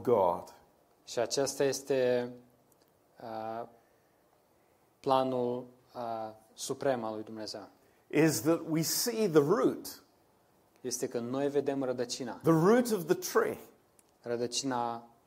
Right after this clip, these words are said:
Speaker 2: pomului.
Speaker 1: And the root of the tree is holy.
Speaker 2: Și rădăcina este sfântă.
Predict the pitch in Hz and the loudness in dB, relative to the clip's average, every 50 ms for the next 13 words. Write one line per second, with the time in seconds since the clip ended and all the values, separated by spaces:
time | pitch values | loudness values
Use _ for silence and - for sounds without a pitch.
0 | _ _ _ _ _ _ _ _ _ _ _ _ _ _ _ - 139 120 113 107 | _ _ _ _ _ _ _ _ _ _ _ _ _ _ _ 0 0 0 0 -2
1 | 104 98 90 - - _ _ - - 143 165 165 160 165 160 143 156 151 156 165 | -6 -10 -12 -14 -20 _ _ 2 6 8 8 8 8 6 6 6 4 4 6 6
2 | 196 233 269 285 269 269 - 202 214 208 175 165 175 170 - - - - 254 247 | 6 8 6 6 4 0 0 2 2 2 2 2 0 0 0 -2 -2 0 0 2
3 | 208 175 160 107 127 135 127 - - 190 214 226 180 120 104 101 - - - _ | 2 0 -2 -2 -6 -8 -10 -6 -2 0 0 2 2 0 -2 -6 -10 -14 -20 _
4 | _ _ _ - _ _ _ _ _ _ - - 131 113 117 113 113 110 110 - | _ _ _ -20 _ _ _ _ _ _ -6 -4 -2 0 0 0 0 0 -2 -4
5 | - - 170 139 120 113 117 127 - - - _ _ _ - - 139 - - - | -4 -2 -2 -2 -2 -4 -4 -6 -10 -16 -20 _ _ _ -4 -2 -2 -2 -2 -4
6 | - - - - - 139 113 107 - 95 87 | -4 -4 -4 -4 -4 -6 -6 -8 -10 -12 -14